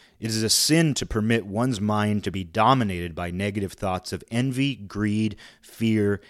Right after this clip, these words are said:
hatred, intolerance, vanity, self-pity, and discouragement, because these states of mind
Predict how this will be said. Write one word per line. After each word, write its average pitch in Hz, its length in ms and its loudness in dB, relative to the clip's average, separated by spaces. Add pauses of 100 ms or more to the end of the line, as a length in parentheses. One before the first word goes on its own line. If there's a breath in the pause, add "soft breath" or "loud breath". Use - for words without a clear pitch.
(160 loud breath)
hatred, 113 460 2
intolerance, 107 800 0
vanity, 101 640 -2
self-pity, 101 760 -2
and 90 140 -10
discouragement, 87 840 -2 (360 soft breath)
because 95 300 -4
these 143 240 0
states 123 360 2
of 92 100 -4
mind 95 480 -2